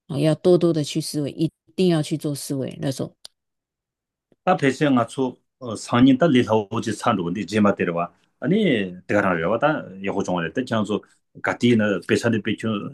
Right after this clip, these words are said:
Speaker 2: 얘기가 요라. 근데, 어, 소-, 소-, 그, 어, 지금 못 뺀 거는 했다 하시나? 배차랑 요네 약을 해라. 와, 다 고.
Speaker 1: 那之后下一堂课啊，我们就是很，呃，轻易的啊，就可以啊，这个圆满结束啊。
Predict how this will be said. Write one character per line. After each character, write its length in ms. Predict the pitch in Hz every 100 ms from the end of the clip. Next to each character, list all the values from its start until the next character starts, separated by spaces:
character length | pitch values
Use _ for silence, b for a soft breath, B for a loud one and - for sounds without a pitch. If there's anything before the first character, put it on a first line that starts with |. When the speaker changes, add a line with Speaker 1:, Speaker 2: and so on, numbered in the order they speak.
| 104
Speaker 2:
얘기가 400 | 110 107 107 104
요라. 320 | 98 95 90
근데, 220 | 117 135 - _ _ _ -
어, 180 | -
소-, 240 | - 117 - _
소-, 160 | - 110
그, 100 | 104 98 _ _
어, 600 | - - 107 - - - -
지금 140 | -
못 160 | 113 117
뺀 160 | 165 147
거는 160 | 151
했다 220 | - 147
하시나? 300 | 147 156 160 - - _ _
배차랑 420 | 123 120 156 139
요네 200 | 131 143
약을 240 | 113 98 104
해라. 140 | 90
와, 60 | 101
다 80 | 107
고. 180 | 95 - _ _ _ _ _ _ _ _ _ _ _ _ _ _ _ _ _ _ -
Speaker 1:
那 220 | 202 196
之 140 | 220
后 120 | 220
下 160 | 208 220
一 60 | 202
堂 160 | 165
课 160 | 160 180
啊， 100 | 143
我 120 | 135
们 120 | 135
就 120 | 160
是 240 | 156 165 165
很， 440 | 165 139 135 147 -
呃， 360 | 139 135 135 139
轻 240 | - 175
易 80 | 170
的 160 | 147 139
啊， 100 | 139
就 140 | 160
可 180 | - 160
以 140 | 151
啊， 180 | 127 160 156
这 100 | 156
个 280 | 151 143
圆 180 | - 151
满 180 | 160 143
结 140 | 135 - _ 147
束 200 | 147 170
啊。 120 | 131